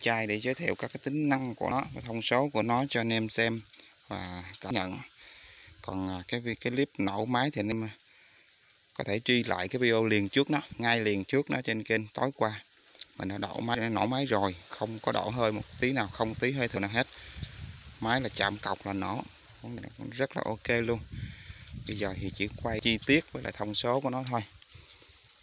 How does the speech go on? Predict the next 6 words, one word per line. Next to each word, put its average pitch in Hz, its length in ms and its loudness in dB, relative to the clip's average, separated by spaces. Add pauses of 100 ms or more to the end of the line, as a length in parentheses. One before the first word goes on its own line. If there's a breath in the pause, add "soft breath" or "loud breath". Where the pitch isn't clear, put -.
(160)
Đây - 140 -2
là 104 180 -2
con 107 340 2 (960 loud breath)
đông 113 160 0
phen 120 300 4
nhé. 131 80 -2